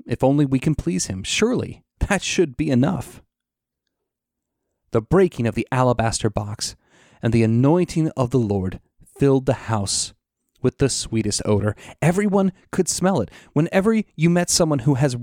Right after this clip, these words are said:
really suffered, been limited, gone through things for the Lord, was willing to be imprisoned <laughs> by the Lord, and was just satisfied with him and nothing else, you can immediately smell the fragrance.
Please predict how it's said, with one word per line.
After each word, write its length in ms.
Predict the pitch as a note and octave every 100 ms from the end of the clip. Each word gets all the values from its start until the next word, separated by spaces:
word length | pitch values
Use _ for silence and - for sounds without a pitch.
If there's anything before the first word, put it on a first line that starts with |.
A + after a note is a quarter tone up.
| A#2+
really 300 | C3+ B3 A#3+
suffered, 540 | A3 - D#3+ - - - _ _ _
been 460 | - G#2 G#3+ B3+ G3+
limited, 500 | D3 A3 F#3 - - _ _ _
gone 320 | E3 F#3+ A#3
through 160 | A3 A#3
things 380 | - D3 D3 D3
for 160 | -
the 120 | C#3+
Lord, 360 | B2+ A2 A2 G#2+ _ _ _ _ -
was 160 | D3
willing 260 | C3+ A#3 C4
to 100 | G3+
be 180 | F#3+ F3+
imprisoned 720 | E3+ - C#3+ B3 D3+ A#2 - _
<laughs> 80 | _
by 180 | - D#3+
the 140 | C3
Lord, 380 | F#2+ B2 F#2+ F#2+ _ _ _ _ _ _ -
and 180 | F3+
was 140 | F#3+ F#3
just 240 | - F3
satisfied 560 | - D3 D#3 - C3+ B2+
with 160 | B2
him 220 | - D3 C#3+
and 140 | A2+
nothing 320 | D3 A3 C3
else, 360 | F#2+ E2 - - _ _ _ _ _ _ _ _
you 100 | C#3+
can 140 | D#3
immediately 480 | D#3+ D#3+ D#3+ D#3+ C#3+
smell 400 | C#3 - B2 A2+
the 140 | G#2+ A2
fragrance. 800 | _ A2+ A#2 G2+ G#2+ - -